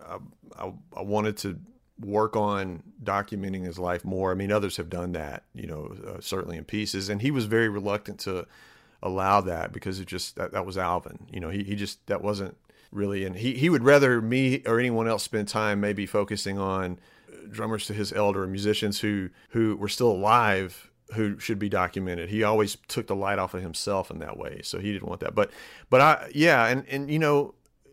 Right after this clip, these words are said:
in terms of those who studied with him, I, you know, that's a, that, that might be a good approach to rethinking about how to, y-, you know, help add more to the context of, of who Alvin was,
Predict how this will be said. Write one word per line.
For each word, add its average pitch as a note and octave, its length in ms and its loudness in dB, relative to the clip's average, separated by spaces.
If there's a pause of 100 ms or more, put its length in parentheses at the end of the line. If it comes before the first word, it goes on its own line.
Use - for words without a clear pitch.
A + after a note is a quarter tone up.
(140)
in B2+ 160 -6
terms D#3+ 320 0
of B2 200 2
those C3 260 4
who B2+ 80 -2
studied C3+ 400 -2
with A2 200 -4
him, A2 420 -2
I, G#2+ 240 -4
you A#2 140 -6
know, G#2+ 80 -2
that's A#2+ 320 -2
a, G#2 260 0 (280)
that, A#2 340 2
that C3 160 4
might C3 220 4
be A2+ 120 0
a G#2 60 2
good G#2+ 200 0
approach A2 560 0
to F#2+ 260 -4
rethinking G#2 640 -4
about F2+ 260 -4
how G2+ 180 0
to, E2+ 220 -2 (480)
y-, A2 200 -4
you G#2+ 100 -2
know, G2+ 120 0
help G#2+ 340 0
add G#2+ 320 4
more G#2 300 2
to - 140 -14
the G2 80 -14
context G2+ 760 -4
of, F2+ 280 -8
of G2 180 -10
who G#2 160 -2
Alvin F2+ 260 -2
was, F#2 480 -4